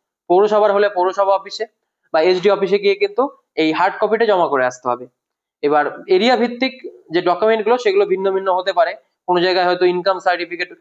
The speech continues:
প্রধানেরটা নাও নিতে পারে বা কোনো জায়গায় হয়তো প্রধানেরটা দিয়েও চলে যেতে পারে। তো সেটা আপনার এরিয়া ভিত্তিক যে ডকুমেন্ট সেটা আপনি খুঁজে নিয়ে দেখবেন কি কি ডকুমেন্ট চাইছে, সেগুলো অ্যাটাচ করে আপনার অফিসটাতে জমা করে দিবেন। এবার এরপরে জমা করার পর এই যে অ্যাপ্রুভ হওয়ার যে প্রসেসটা,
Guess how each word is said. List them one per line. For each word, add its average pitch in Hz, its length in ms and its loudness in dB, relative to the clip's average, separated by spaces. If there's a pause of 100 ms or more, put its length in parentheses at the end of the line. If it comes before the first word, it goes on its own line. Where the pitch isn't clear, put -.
(200)
প্রধানেরটা 180 400 0
নাও 170 140 2
নিতে 175 220 -2
পারে 160 220 0 (160)
বা 151 80 0
কোনো 170 200 -2
জায়গায় 185 220 0
হয়তো 180 180 -2
প্রধানেরটা 170 420 -4
দিয়েও 190 160 2
চলে 180 180 -2
যেতে 175 180 -4
পারে। 160 180 0 (380)
তো 170 60 -18
সেটা 208 240 0
আপনার 214 280 2
এরিয়া 202 360 2
ভিত্তিক 214 420 -4
যে 185 100 0
ডকুমেন্ট 202 520 0
সেটা 190 320 -4
আপনি 185 160 -2
খুঁজে 180 240 -2
নিয়ে 185 140 0
দেখবেন 180 320 -2
কি 175 140 -8
কি 180 100 -8
ডকুমেন্ট 170 400 -2
চাইছে, 156 300 -2 (400)
সেগুলো 233 300 2
অ্যাটাচ 214 300 2
করে 220 160 0
আপনার 196 220 0
অফিসটাতে 185 420 -4 (420)
জমা 196 180 2
করে 147 180 0
দিবেন। 131 280 -4 (460)
এবার 151 200 2 (140)
এরপরে 220 540 0
জমা 165 220 2
করার 202 240 2
পর 202 300 2
এই 196 100 0
যে 185 120 -4
অ্যাপ্রুভ 196 300 0
হওয়ার 220 260 2
যে 214 80 0
প্রসেসটা, 151 460 -6